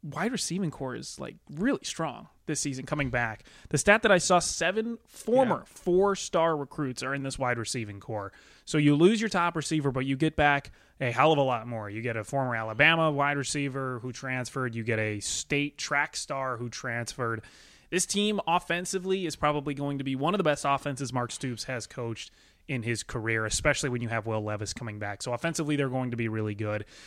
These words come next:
Speaker 1: The offensive line may struggle a little bit, but defensively, they'll be solid. They lost some, some big guys, but they replenished. I mean, their, their recruiting class was as good as any that they've had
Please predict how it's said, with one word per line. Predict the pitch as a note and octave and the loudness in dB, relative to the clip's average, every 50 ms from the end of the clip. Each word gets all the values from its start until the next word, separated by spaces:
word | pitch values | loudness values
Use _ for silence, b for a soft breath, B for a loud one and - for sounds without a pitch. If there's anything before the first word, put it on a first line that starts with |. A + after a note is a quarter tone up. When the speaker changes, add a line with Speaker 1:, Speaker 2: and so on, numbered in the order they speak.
| B B | B B
Speaker 1:
The | B A#3 | B 8
offensive | C4+ C#4 C#4+ C4+ A#3+ C#4 | 8 8 6 2 -2 -2
line | A#3+ A#3+ A#3 A#3+ | 0 0 0 0
may | A3+ A3 | 0 -2
struggle | G#3 - A3 A3 G#3 G#3 | -2 2 2 2 4 4
a | G#3+ | 2
little | G#3 G#3 | 2 4
bit, | F#3+ G3+ G3+ - | 4 2 2 2
but | - D#3+ | 0 0
defensively, | - D#3 - F3+ F#3 F#3+ - F#3+ F3+ F#3 F#3 | 0 0 0 0 0 0 0 0 0 0 2
they'll | D#3+ E3+ D#3+ | 2 2 0
be | D3+ E3 | 0 -2
solid. | C#3+ - E3 D3 C#3+ D3 D3+ D3+ D3 C#3 | -2 0 2 2 4 4 2 2 0 -2
They | D3 C#3+ | -2 -2
lost | C3+ C3 C#3 D3+ D3 - | -2 -2 -2 -2 -4 -4
some, | - E3 D3+ D3 C#3+ B2+ | -6 -6 -6 -6 -8 -8
some | - - D#3 C#3 | -8 -8 -6 -4
big | C#3 C#3+ C#3+ | -4 -4 -2
guys, | D3+ C#3+ D3 D3 C3+ | 0 2 2 0 0
but | C#3+ D3 - | -4 -8 -6
they | D3+ D3 D3+ D#3+ | -4 -4 -4 -4
replenished. | C#3+ D3 F3 - - - D3+ G#3 A#3 - - - - | -4 -6 -6 -4 -4 -4 -4 -4 -6 -6 -10 -12 -12
I | C#3 | -12
mean, | C#3+ C#3+ | -10 -8
their, | C#3+ C#3+ C#3 C3+ B2 | -6 -6 -6 -6 -8
their | - - D3 C#3 | -8 -8 -8 -8
recruiting | C3 C3 - - E3+ A#3 C4 | -8 -6 -2 0 0 0 0
class | G3+ - C#3 C#3 C3+ - | 0 0 0 0 0 -2
was | - B2+ A#2+ | -4 -4 -4
as | A#2+ G#2+ | -4 -4
good | A2 C3+ D3 D#3 | -2 -2 -2 -2
as | C#3 | -2
any | C#3 D3 G3+ C4 D4+ | -2 -4 -4 -2 -2
that | F3 - | -2 0
they've | - B2 G#2 | -2 -2 -4
had | A2+ G#2+ G#2 G2+ G2+ G2+ | -4 -4 -4 -4 -6 -8